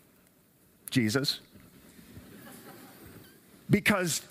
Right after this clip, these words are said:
regardless of what the text or topic of a sermon was, it eventually would lead us rightly to Jesus. And that's what Paul essentially is saying here in Colossians three, verse one, when he says, "If you then have been raised with Christ,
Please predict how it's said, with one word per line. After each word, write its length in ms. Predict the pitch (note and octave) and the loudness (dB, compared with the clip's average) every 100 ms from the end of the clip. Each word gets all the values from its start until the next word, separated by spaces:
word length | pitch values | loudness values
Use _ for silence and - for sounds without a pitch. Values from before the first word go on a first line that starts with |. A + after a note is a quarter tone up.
| - | 2
regardless 720 | G3+ D#3+ G#3 A3 C4 C4+ - | 4 4 2 4 2 2 4
of 80 | A3 | 4
what 120 | G3 | 4
the 80 | G3 | 2
text 400 | - A3 - - | 4 2 2 0
or 80 | F3+ | 2
topic 500 | - G3+ A3 G#3 F#3+ | 2 2 2 2 2
of 100 | E3 | 2
a 40 | |
sermon 440 | - A3 A3+ A3 | 4 4 4 4
was, 400 | C#3+ B2+ B2+ C#3 - - - - - | 4 2 2 0 -2 -8 -12 -16 0
it 140 | A3 A3+ | 2 4
eventually 640 | E3+ G#3+ C4+ - A3 G3 | 2 2 4 4 4 4
would 240 | F3+ F3 | 4 4
lead 300 | E3 G3+ C4 | 4 4 4
us 240 | G3 D#3 E3 | 4 4 4
rightly 480 | G#3+ C4 C#3+ D3+ E3+ | 2 2 2 2 0
to 200 | - F#3+ | 2 4
Jesus. 640 | D3+ B3+ C4+ C3+ - - - - - - - - - - - - | 4 4 2 0 -4 -10 -18 -20 -20 -20 -20 -20 -20 -20 -20 0
And 120 | G#3+ | 2
that's 220 | G#3 A#3 | 2 2
what 180 | C4+ C4 | 0 0
Paul 320 | - A#3+ A#3 | 0 2 2
essentially 580 | F3 - C4 A#3+ A3+ G#3 | 2 4 4 4 4 4
is 100 | F3 | 4
saying 400 | - A3+ A3+ D3 | 4 4 4 4
here 240 | D3 A#3 A3+ | 4 4 2
in 80 | |
Colossians 600 | G3 G#3 G#3 F#3+ F#3 F3 | 2 2 2 2 2 4
three, 220 | - A3+ G3 | 4 4 4
verse 320 | F3+ F3 G3+ | 4 2 2
one, 360 | G#3 F3 C#3+ - - - - | 2 2 0 -4 -6 -6 4
when 100 | F#3+ | 6
he 80 | F3 | 8
says, 280 | G3+ F#3 | 6 4
"If 280 | F#3+ G3 D#3 | 4 2 6
you 200 | G#3 C#4 | 4 6
then 200 | B3 C4 | 4 4
have 140 | A#3 F3 | 4 4
been 240 | F3+ D#3+ | 6 6
raised 420 | F#3 A#3 B3 - | 6 6 4 4
with 220 | F#3 D3 | 4 2
Christ, 640 | - - E3 D3 - - | 0 2 2 2 2 0